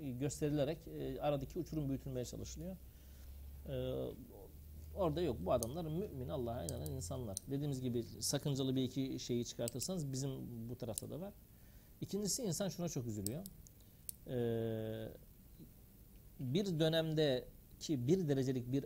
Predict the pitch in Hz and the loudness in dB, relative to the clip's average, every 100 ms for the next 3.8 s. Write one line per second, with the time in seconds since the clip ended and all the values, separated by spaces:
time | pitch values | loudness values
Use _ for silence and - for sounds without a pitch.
0 | - 131 - 127 156 127 123 127 - - | 0 -2 0 -2 -2 0 0 -2 -6 -4
1 | - 131 - 120 127 185 - - - - | 0 0 -2 -2 -2 -4 -10 -18 -18 -18
2 | - - - - 135 151 160 143 185 - | -18 -18 -14 -4 2 4 4 2 0 0
3 | 135 139 139 170 131 139 185 | 0 0 0 0 0 0 -4